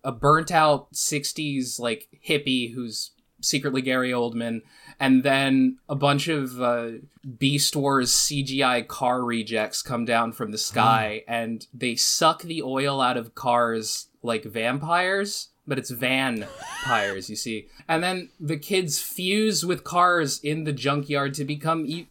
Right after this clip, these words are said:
Speaker 1: equally horrifying C G I abominations. And then they just kind of fight. And unfortunately, it's so incoherent, it's just really hard to <laughs> give an accurate definition of it. It's like, JoJo, you just gotta see it. <laughs> Believe it, you know?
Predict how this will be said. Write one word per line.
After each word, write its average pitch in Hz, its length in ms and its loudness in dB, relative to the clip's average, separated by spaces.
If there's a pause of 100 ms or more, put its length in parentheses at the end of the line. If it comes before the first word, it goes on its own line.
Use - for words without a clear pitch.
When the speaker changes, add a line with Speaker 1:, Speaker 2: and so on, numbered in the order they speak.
Speaker 1:
equally 220 520 4
horrifying 131 580 2
C 120 200 -2
G 110 140 -6
I 98 140 -2
abominations. 92 840 -12
And 139 180 -2
then 180 140 0
they 185 160 2
just 180 240 -4
kind 208 180 0
of 147 100 -2
fight. 160 400 0
And 143 240 -4
unfortunately, 170 880 -4 (200)
it's 180 200 0
so 202 280 8
incoherent, 202 720 4
it's 151 160 -2
just 180 180 -4
really 175 300 2
hard 180 280 2
to 170 60 -2
<laughs> 147 120 -6
give 208 260 0
an 202 80 -2 (140)
accurate 202 580 -2 (180)
definition 202 580 6
of 202 140 6
it. 170 80 0
It's 170 160 0
like, 202 160 6
JoJo, 214 380 6
you 202 100 2
just 202 180 0
gotta 208 180 6
see 180 300 2
it. 135 220 -2 (220)
<laughs> - 240 -12
Believe 160 360 2
it, 120 160 -6
you 139 120 -8
know? 139 300 -4